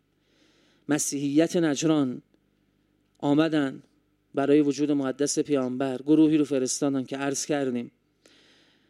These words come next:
برای گفتمان دینی حقانیت پیامبر رو فهمیدن، قبول نکردن، اکثریت مجبور شدن، خدا مجبورشون کرد به امر مباهله.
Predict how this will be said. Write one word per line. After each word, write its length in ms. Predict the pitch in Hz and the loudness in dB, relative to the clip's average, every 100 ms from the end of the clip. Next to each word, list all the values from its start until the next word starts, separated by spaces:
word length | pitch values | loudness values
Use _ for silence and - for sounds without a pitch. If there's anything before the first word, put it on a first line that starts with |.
| _ - | _ -4
برای 420 | 147 143 147 147 | 2 4 4 6
گفتمان 600 | 139 131 - 139 151 156 | 4 4 2 2 4 2
دینی 420 | 139 139 131 127 | 2 0 0 -4
حقانیت 540 | - 143 143 143 143 147 | -8 -2 2 2 2 0
پیامبر 380 | 139 131 131 | 0 2 0
رو 120 | 139 143 | 2 0
فهمیدن، 680 | 139 127 135 139 131 135 - | 0 -2 0 2 0 -4 -4
قبول 320 | 147 156 160 | 0 0 0
نکردن، 600 | 165 - 165 143 139 127 | -4 -6 -8 -8 -10 -10
اکثریت 680 | 139 - 147 131 127 127 127 _ _ _ _ _ _ | -10 -8 -6 -6 -6 -10 -12 _ _ _ _ _ _
مجبور 480 | 139 143 131 147 180 | -8 -6 -4 2 2
شدن، 320 | 170 165 143 | 2 2 0
خدا 260 | 127 139 147 | 0 2 2
مجبورشون 640 | 151 135 147 170 170 165 | 2 0 6 6 6 0
کرد 240 | 170 160 | -2 -2
به 80 | 156 156 | -4 -2
امر 220 | 160 165 | 0 2
مباهله. 680 | 165 147 135 123 131 139 127 | 4 4 4 4 2 2 0